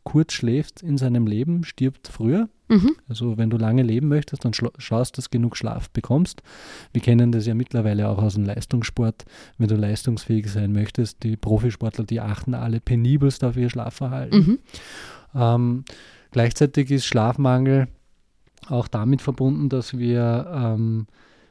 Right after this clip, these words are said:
Speaker 1: in unserer Reaktionsfähigkeit eingeschränkt sind. Also es ist auch ein Risiko nicht nur für unsere Gesundheit, sondern unter Umständen auch eben für das Risiko anderer Personen, wenn wir Verantwortung übernehmen müssen.
Speaker 2: Mhm.
Speaker 1: Also wenn ich zum Beispiel in einem pflegenden Beruf bin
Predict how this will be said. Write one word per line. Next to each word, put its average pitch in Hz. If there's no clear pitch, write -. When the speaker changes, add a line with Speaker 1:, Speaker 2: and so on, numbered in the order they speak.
Speaker 1:
in 131
unserer 120
Reaktionsfähigkeit 113
eingeschränkt 107
sind. 117
Also 113
es 113
ist 139
auch 123
ein 127
Risiko 139
nicht 143
nur 139
für 135
unsere 170
Gesundheit, 170
sondern 135
unter 151
Umständen 139
auch 123
eben 131
für 131
das 123
Risiko 127
anderer 131
Personen, 151
wenn 120
wir 143
Verantwortung 135
übernehmen 107
müssen. 170
Speaker 2:
Mhm. 123
Speaker 1:
Also 113
wenn 117
ich 120
zum 123
Beispiel 113
in 120
einem 113
pflegenden 139
Beruf 127
bin 104